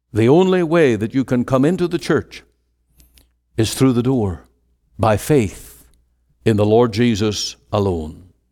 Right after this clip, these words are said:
We believe in this church in a born-again membership. We believe that when people come and say, "Look, we love this church, we want to be among this people, and we want to join."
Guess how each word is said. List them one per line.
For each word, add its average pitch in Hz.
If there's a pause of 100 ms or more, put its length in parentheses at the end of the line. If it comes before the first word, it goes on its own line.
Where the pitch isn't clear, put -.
(920)
We 175
believe 175
in 131
this 120
church 131
in 113
a 110
born-again 120
membership. 98 (680)
We 135
believe 131
that 117 (320)
when 107
people 135
come 135
and 113
say, 123
"Look, - (400)
we 101
love 110
this 120
church, 156
we 87
want 110
to 117
be 110
among 123
this 123
people, 165 (580)
and 107
we 117
want 131
to 143
join." 135